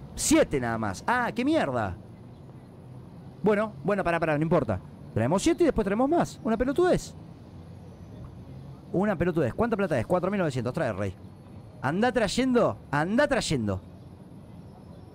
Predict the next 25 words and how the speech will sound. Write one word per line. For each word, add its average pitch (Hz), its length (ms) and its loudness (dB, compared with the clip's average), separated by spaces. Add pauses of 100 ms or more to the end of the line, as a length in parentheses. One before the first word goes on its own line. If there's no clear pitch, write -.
(920)
O - 40 -16
sea, 139 140 2
entonces, 220 320 4
pará, 160 240 2
si - 160 2
estas 254 240 2
mejoras 214 680 0 (1300)
si 165 80 6
estas 196 220 2
mejoras 185 640 2
son 170 260 2
de 147 140 4
diez 175 200 6
lucas, 180 680 2 (1000)
a 110 160 2
ver 139 240 2
cuál 160 160 2
fue 165 140 0
la, 151 160 0
ah, 160 260 2
no 147 80 2
me 143 80 2
muestra 147 260 0
la 117 60 2
diferencia. 104 420 0